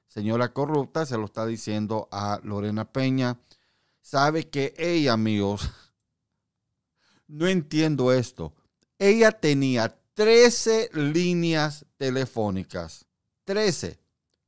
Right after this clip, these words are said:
¿Por qué necesitaba trece líneas telefónicas? Y yo no sé si están hablando de líneas físicas o están hablando de celulares. Ah,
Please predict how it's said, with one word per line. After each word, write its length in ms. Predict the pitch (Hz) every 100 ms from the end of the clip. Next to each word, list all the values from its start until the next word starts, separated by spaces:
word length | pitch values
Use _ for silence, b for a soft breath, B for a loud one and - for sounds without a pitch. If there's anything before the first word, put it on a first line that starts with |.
| _ _ _
¿Por 440 | 202 214 196 170 -
qué 300 | 247 302 277
necesitaba 1120 | 269 220 220 190 175 - 202 220 226 180 _
trece 680 | 202 208 226 214 - 226 214
líneas 640 | 180 170 190 196 190 180 -
telefónicas? 840 | 156 143 123 143 147 117 - 85 - _ _ _ _ _ _ _ _ _ _ _ _ _ _ - 220 208 180
Y 140 | - 185
yo 180 | 247 277
no 140 | 247
sé 200 | 226 226
si 120 | 190
están 320 | 160 180 180
hablando 680 | 180 165 165 165 170 170 175
de 200 | 214 143
líneas 480 | 135 147 156 156 143
físicas 840 | - 185 202 180 180 175 165 143 - b b
o 180 | 156 156
están 380 | 143 147 170 175
hablando 580 | 165 156 156 147 156 156
de 280 | 135 139 127
celulares. 720 | 131 131 123 120 104 85 - b b b b
Ah, 640 | 135 135 131 123 123 120